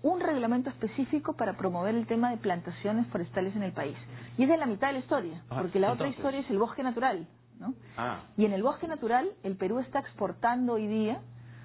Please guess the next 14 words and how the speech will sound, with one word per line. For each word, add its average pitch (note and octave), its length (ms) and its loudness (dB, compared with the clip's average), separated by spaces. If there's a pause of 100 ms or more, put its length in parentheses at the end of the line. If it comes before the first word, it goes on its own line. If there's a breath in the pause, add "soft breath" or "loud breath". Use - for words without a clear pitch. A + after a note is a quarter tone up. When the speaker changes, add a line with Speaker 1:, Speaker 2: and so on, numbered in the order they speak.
(200 loud breath)
Speaker 1:
digamos B3+ 440 4
que A3+ 300 -2 (140)
trescientos C4 500 0
millones A3 340 2
de F#3+ 100 2
dólares. E3+ 360 0 (720 loud breath)
Pero G#3 220 6
Perú B3 320 2
podría C4 320 2
exportar G#3+ 560 0 (500)
realmente C4+ 720 2 (260)
diez C4+ 240 4
veces C4 380 0
eso. - 240 -10